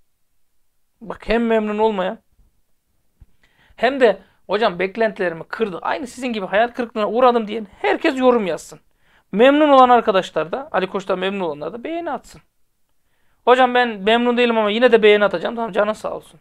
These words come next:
Görelim. O-, oranlayalım. Devam edelim. Taraftarıyla örnek bir kulüp olmanın tam zamanı, yeni bir atılım zamanı, yeniden tarih yazma zamanı, sevgi ve saygıya layık olmanın zamanı, iyilik saçan bir kulüp olmanın zamanı.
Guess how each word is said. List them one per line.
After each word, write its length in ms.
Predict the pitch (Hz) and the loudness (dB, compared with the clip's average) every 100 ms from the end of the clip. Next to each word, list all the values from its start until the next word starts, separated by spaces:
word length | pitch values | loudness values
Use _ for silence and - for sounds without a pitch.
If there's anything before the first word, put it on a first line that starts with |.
| _ | _
Görelim. 340 | 170 190 220 226 _ _ _ _ _ _ _ - | -8 -4 -4 -8 _ _ _ _ _ _ _ -12
O-, 160 | 160 | -8
oranlayalım. 460 | 165 165 156 147 - _ _ _ _ - | -6 -6 -8 -12 -16 _ _ _ _ -4
Devam 220 | 285 349 | -2 -2
edelim. 300 | 262 226 262 _ _ _ _ _ - | 0 -2 -2 _ _ _ _ _ -2
Taraftarıyla 760 | 208 233 233 233 233 240 196 | 4 4 4 4 6 4 0
örnek 380 | 190 180 208 208 | -2 -2 -6 -6
bir 140 | 185 - | -8 -6
kulüp 260 | 196 180 | -8 -6
olmanın 320 | 180 160 151 | -6 -6 -8
tam 260 | 147 175 196 | -4 -4 -2
zamanı, 400 | 202 196 196 190 | -2 0 -2 -4
yeni 320 | 175 185 196 | -6 -6 -6
bir 220 | 165 - | -8 -10
atılım 320 | 156 - 180 190 | -12 -10 -12 -8
zamanı, 360 | 190 185 185 | -6 -6 -8
yeniden 360 | 185 180 165 156 | -8 -8 -8 -10
tarih 380 | - 156 160 - | -6 -8 -8 -10
yazma 280 | 156 170 | -10 -10
zamanı, 320 | 185 180 190 202 | -10 -8 -10 -10
sevgi 340 | - 175 170 | -12 -10 -10
ve 60 | 160 | -8
saygıya 440 | 160 160 160 165 | -8 -8 -8 -10
layık 280 | 160 180 202 | -10 -10 -10
olmanın 260 | 208 214 | -8 -8
zamanı, 380 | 202 202 208 208 226 | -6 -6 -6 -8 -10
iyilik 340 | 233 247 240 | -8 -8 -8
saçan 400 | - 185 208 202 | -8 -4 -4 -6
bir 180 | 202 190 | -10 -10
kulüp 260 | 233 202 | -10 -6
olmanın 300 | 190 160 160 | -6 -4 -8
zamanı. 380 | 156 151 151 143 | -8 -10 -12 -18